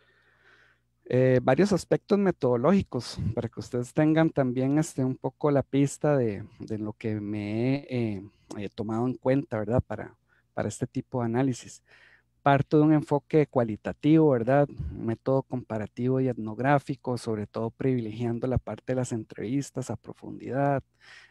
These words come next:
eh, entrevistas a profundidad, la selección de los productores, eh, de las personas que participan, eh, a ver, en un marco más amplio para conocer un poco las dinámicas de producción, comercialización,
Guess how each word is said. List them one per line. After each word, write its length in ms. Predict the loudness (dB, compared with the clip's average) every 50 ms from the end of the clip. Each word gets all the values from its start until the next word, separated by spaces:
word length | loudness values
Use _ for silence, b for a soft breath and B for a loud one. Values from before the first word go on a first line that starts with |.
| B -8 -4
eh, 400 | -2 0 0 0 0 -2 -4 -6 -10 -12 -16 _ _ _ _ _ _ _ _ _ -20 -20 -20 -20 -20 -20 -20 -20 -20 -20 -20 -20 -20 -20 -20 -20 -20 -20 _ _ _ -20 -20 -20 -20 -20 -20 -20 -20 -20 -20 -20 -20 -20 -20 -12 -10
entrevistas 600 | -8 -8 -4 -2 -2 -2 -2 -4 -6 -8 -6 -6
a 40 | -8
profundidad, 720 | -8 -8 -10 -8 -8 -8 -6 -4 -2 2 4 4 4 4 2 B B B B B B B B B
la 140 | -4 -4 -2
selección 720 | -2 -2 -2 -2 -4 -6 -4 2 4 6 6 6 6 4
de 120 | 4 2 0
los 220 | -2 -4 -8 -12
productores, 960 | -14 -10 -8 -8 -8 -8 -8 _ 2 4 4 4 4 2 0 -2 -6 -10 -12 -10
eh, 260 | -8 -8 -8 -8 -8
de 80 | -8 -8
las 180 | -8 -8 -10
personas 460 | -10 -12 -12 -8 -6 -6 -4 -4 -6 -6
que 100 | -10 -10
participan, 840 | -10 -8 -8 -8 -8 -10 -10 -8 -8 -8 -6 -6 -6 -4 -6 -8 B B B B B B B -10
eh, 540 | -6 -4 -4 -4 -4 -4 -6 -6 -6 -8 -8 -10 -10 -12 -14 -14 -12
a 140 | -8 -6 -2
ver, 160 | -2 -2 0
en 160 | -2 -2 -4
un 180 | -4 -6 -4 -2
marco 340 | 0 0 0 0 -2 -6 -6
más 280 | -4 -4 -4 -2 -2 0
amplio 320 | 0 0 0 -2 -4 -8
para 220 | -8 -8 -8 -10 -10
conocer 540 | -10 -10 -10 -10 -10 -8 -8 -8 -6 -6
un 120 | -8 -8 -8
poco 360 | -8 -10 -10 _ -6 -6 -4
las 180 | -4 -6 -6 -8
dinámicas 500 | -8 -8 -8 -8 -10 -10 -8 -8 -8 -6
de 120 | -8 -10
producción, 500 | -10 -10 -8 -8 -8 -8 -10 -12 -10 -10
comercialización, 920 | -8 -8 -6 -6 -6 -8 -8 -10 -10 -10 -12 -14 -12 -4 -2 -2 -2 -2